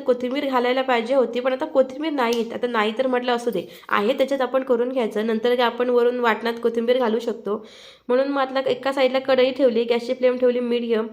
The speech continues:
आणि पहिल्यांदा मिरच्या घालून घेतल्या, म्हणजे त्याच्यातलं पाणी सगळ्यांना निघून जायला पाहिजे आणि असं कोरडे झाल्या पाहिजेत. आणि त्याच्यानंतर घातलं आलं आणि लसूण, जेवढं आलं घेतलं तेवढेच लसूण, म्हणजे समप्रमाणात घेतले दोन्ही.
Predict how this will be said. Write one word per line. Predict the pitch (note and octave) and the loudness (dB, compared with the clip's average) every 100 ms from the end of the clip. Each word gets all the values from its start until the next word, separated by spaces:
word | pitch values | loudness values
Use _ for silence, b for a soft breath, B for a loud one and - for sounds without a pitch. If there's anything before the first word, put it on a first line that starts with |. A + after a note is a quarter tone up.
| B B - | B B -4
आणि | A#3+ | -2
पहिल्यांदा | B3 A#3+ A#3+ | -2 -2 -2
मिरच्या | C#4 B3+ B3 C4+ | 0 0 0 0
घालून | B3+ A#3 A#3+ | 2 2 2
घेतल्या, | G3 F#3+ | -2 -2
म्हणजे | F#3+ A3+ | -2 -2
त्याच्यातलं | A#3 B3 C4+ | 0 -2 0
पाणी | C4 A#3 C4 | 0 0 0
सगळ्यांना | C4 A#3+ A#3 | -2 -2 -2
निघून | A#3+ A#3+ B3 B3+ | -2 0 0 0
जायला | A#3+ | 0
पाहिजे | A#3 A3 A3+ | 0 0 -2
आणि | |
असं | A3 A#3 | -2 -2
कोरडे | A#3 A3+ B3 | -2 0 0
झाल्या | B3 G#3+ | 0 0
पाहिजेत. | G#3+ F#3 G3 G3+ B B B B | -2 -4 -6 -10 B B B B
आणि | - B3 | -2 0
त्याच्यानंतर | B3+ C#4 C4+ C#4+ | 2 0 0 0
घातलं | C4 B3+ C4 | 0 0 0
आलं | A3+ A3 B3 | 2 2 2
आणि | A#3+ C4 | 0 0
लसूण, | A3+ F#3 - G#3 | -2 -6 -8 0
जेवढं | B3 C4 | 4 4
आलं | C#4+ A#3+ A#3+ B3+ | 4 2 4 2
घेतलं | B3 A3+ A3+ | 0 -2 -2
तेवढेच | A#3 A#3+ B3+ | 0 0 0
लसूण, | B3+ A3 F3+ | -2 -2 -4
म्हणजे | G3 A3+ A#3 | -2 -2 0
समप्रमाणात | C4+ E4 E4 D4 C#4 C#4 | 0 2 0 0 0 0
घेतले | C4 G#3 G#3+ | 0 2 2
दोन्ही. | G#3+ G3+ G#3 | 2 2 0